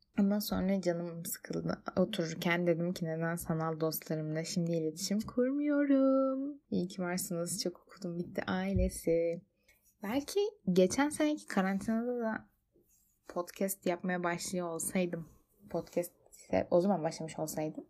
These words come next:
daha kolay bir süreç geçebilirdi. Ya gerçi çok da zor geçmemişti ilk dönemi yaza kadar olan.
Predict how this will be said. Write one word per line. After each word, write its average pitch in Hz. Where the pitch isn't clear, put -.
daha 233
kolay 202
bir 202
süreç 196
geçebilirdi. 175
Ya -
gerçi 202
çok 190
da 190
zor 185
geçmemişti 160
ilk -
dönemi 147
yaza 147
kadar 147
olan. 156